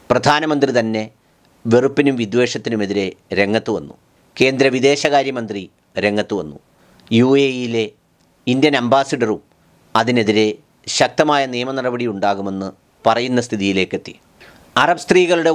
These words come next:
ഓർഗാസം നോക്കിപ്പോയ സൂര്യ തേജസ്വി എന്ന അടുത്ത തലമുറയിലെ ഇന്ത്യൻ പ്രധാനമന്ത്രിയായി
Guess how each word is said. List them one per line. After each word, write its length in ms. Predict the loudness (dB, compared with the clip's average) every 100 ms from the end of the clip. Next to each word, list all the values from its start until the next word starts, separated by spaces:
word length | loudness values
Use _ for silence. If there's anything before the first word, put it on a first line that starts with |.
| 2
ഓർഗാസം 420 | 2 2 2 0 -2
നോക്കിപ്പോയ 460 | -2 -4 -2 0 0 -4 _ _ _ _ -6
സൂര്യ 480 | 2 4 4 2 0
തേജസ്വി 400 | -4 -4 -6 -4 -4
എന്ന 140 | -4 -6 -8 _ _ _ _ 0
അടുത്ത 220 | 0 2 2
തലമുറയിലെ 500 | 2 2 2 2 2 -2
ഇന്ത്യൻ 220 | -2 -2 -2
പ്രധാനമന്ത്രിയായി 880 | -4 -4 -4 -6 -6 -2 0 0